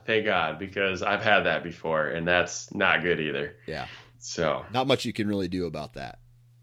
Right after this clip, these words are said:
Speaker 1: Right. So, um, so yeah, th-, that happened, and I just pulled, or no, I, I reset the camera, and, uh, I was just, like, walked away, and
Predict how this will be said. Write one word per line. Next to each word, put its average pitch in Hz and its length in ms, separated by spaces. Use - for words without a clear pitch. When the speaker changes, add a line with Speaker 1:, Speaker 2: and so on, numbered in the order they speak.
Speaker 1:
Right. 80 420
So, 73 440
um, 104 460
so 143 280
yeah, 117 360
th-, 104 120
that 143 320
happened, 98 640
and 90 640
I 98 160
just 98 260
pulled, 104 440
or 95 160
no, 95 100
I, 92 200
I 104 60
reset 110 460
the - 60
camera, 98 680
and, 85 340
uh, 78 540
I 92 80
was 82 240
just, - 280
like, 80 140
walked 82 340
away, 80 640
and 80 600